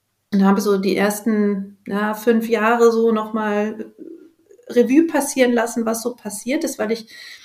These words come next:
hab jetzt nicht gesagt, die Gründung an sich oder die, der Gang zum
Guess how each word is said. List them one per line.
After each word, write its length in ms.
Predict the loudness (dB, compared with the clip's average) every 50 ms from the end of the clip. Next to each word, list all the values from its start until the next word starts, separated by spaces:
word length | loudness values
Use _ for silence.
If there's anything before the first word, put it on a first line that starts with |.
| -20 -20 -20 _ _ _ _
hab 140 | -8 0 2
jetzt 200 | 2 2 4 2
nicht 160 | 2 2 2
gesagt, 260 | 2 2 0 0 0 0
die 100 | -2 0
Gründung 520 | 4 4 6 8 8 8 8 8 4 2
an 160 | 2 0 0
sich 300 | 2 4 4 4 4 2
oder 200 | 0 0 0 -2
die, 440 | -2 -2 -4 -4 -2 -2 -2 -2 0
der 160 | 0 0 0
Gang 360 | 2 2 2 4 4 4 2
zum 380 | 2 0 2 2 2 0 0